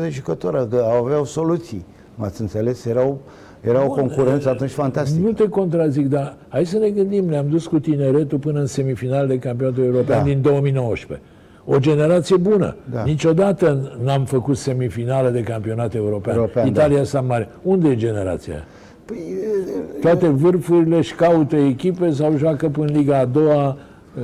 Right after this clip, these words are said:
Speaker 2: e, până în Serie B. Adică, cum să spun, vârful, unul dintre vârfurile generației respective, cel mai bun fotbalist român desemnat de gazetă, Man, joacă în Liga a doua.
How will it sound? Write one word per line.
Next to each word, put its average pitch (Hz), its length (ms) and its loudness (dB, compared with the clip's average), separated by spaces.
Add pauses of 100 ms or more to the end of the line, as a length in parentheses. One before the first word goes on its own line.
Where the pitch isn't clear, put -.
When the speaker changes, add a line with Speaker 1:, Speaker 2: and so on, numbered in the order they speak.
(140)
Speaker 2:
e, 117 60 -4 (120)
până 131 180 -2 (200)
în 123 80 -2
Serie 143 340 2
B. 131 100 2 (460)
Adică, 117 520 -2 (240)
cum 143 120 -2
să 123 160 -2
spun, 113 360 -6 (240)
vârful, 131 640 2 (600)
unul 147 320 0
dintre 127 300 -2
vârfurile 117 680 0
generației 110 560 -4
respective, 98 600 -6 (180)
cel 117 160 -2
mai 135 140 0
bun 131 160 -2
fotbalist 120 540 -4
român 120 300 -4
desemnat 120 520 -4
de 120 100 -4
gazetă, 113 560 -4
Man, 127 220 -2 (580)
joacă 127 280 -2
în 127 60 -4
Liga 123 200 -2
a 120 60 -4
doua. 104 300 -6